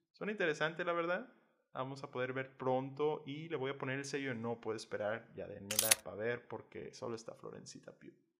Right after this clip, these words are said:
Otras que ya habían salido en otros festivales, Living, que tuvo su premiere en Sundance, sigue con buenas críticas, sobre todo Bill Nighy,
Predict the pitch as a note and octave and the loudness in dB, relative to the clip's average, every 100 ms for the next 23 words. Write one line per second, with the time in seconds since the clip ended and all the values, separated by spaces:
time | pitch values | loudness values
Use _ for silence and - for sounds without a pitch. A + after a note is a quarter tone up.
0 | - C#3+ F#3 F3+ E3 D#3 C#3+ C#3 D3+ D3+ | 0 2 2 2 4 6 6 8 6 6
1 | D#3 D3+ D3+ D3 C#3 C#3 C#3 C3 - A2+ | 6 6 6 4 2 -2 -2 -2 -2 4
2 | A2 A2+ A#2 A#2 - - - _ _ A#2+ | 6 6 2 -2 -6 -10 -14 _ _ -4
3 | A#2+ B2 B2 B2 B2 - - G#2+ G#2 A#2 | -2 0 0 -2 -8 -14 -12 -10 -10 -10
4 | - G#2+ G#2 G#2 - B2+ B2 B2 B2+ C3+ | -8 -6 -6 -6 0 2 2 2 0 0
5 | - A#2+ A#2+ A#2 A2 A2 C3 E3+ - B2+ | -4 -6 -4 -4 -4 0 2 2 0 -2
6 | C3+ C#3+ D3 A#2+ A2 G#2+ G#2+ G#2+ A2 G#2+ | 0 -2 -2 -4 -4 -4 -4 -6 -8 -6
7 | G#2+ A2 A2+ A#2 | -6 -6 -10 -12